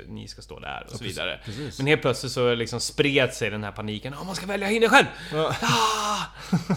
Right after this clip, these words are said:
Speaker 1: Och då vi började jaga. Först så ställde vi oss vid trail running, tror jag. Eller nej, vi st-, ställde oss med några rep. Det här
Speaker 2: Ja, just
Speaker 1: big
Speaker 2: det.
Speaker 1: rope-grejen,
Speaker 2: Just det.
Speaker 1: vad fan det nu hette. Men så såg jag ett hinder,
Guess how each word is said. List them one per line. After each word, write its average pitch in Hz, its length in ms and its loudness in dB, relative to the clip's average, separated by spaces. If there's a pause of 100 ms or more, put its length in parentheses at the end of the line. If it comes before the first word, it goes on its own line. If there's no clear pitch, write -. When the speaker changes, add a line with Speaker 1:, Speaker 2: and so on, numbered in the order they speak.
Speaker 1:
Och 147 140 -6
då 143 80 -2
vi 143 80 -2
började 135 320 6
jaga. 139 520 8
Först 156 280 0
så 151 100 -4
ställde 131 340 2
vi 127 60 2
oss 127 260 0
vid 123 560 2
trail 147 420 0
running, 113 400 2
tror 113 200 -4
jag. 110 60 2
Eller 123 120 0
nej, 156 180 6
vi 147 120 0
st-, 123 420 -6 (320)
ställde 131 220 0
oss 117 60 -6
med 123 100 0
några 123 180 4
rep. 117 500 -2
Det 110 80 0
här 107 120 2
Speaker 2:
Ja, 143 60 4
just 131 260 2
Speaker 1:
big 110 80 -4
Speaker 2:
det. 107 60 2
Speaker 1:
rope-grejen, 113 600 0
Speaker 2:
Just 95 140 -4
det. 101 60 -10
Speaker 1:
vad 104 100 -8
fan 98 160 -6
det 98 60 -10
nu 101 60 -10
hette. - 280 -12 (1400)
Men 139 360 6
så 117 880 4
såg 110 440 -4
jag 98 640 -2
ett - 140 -16
hinder, 98 600 -10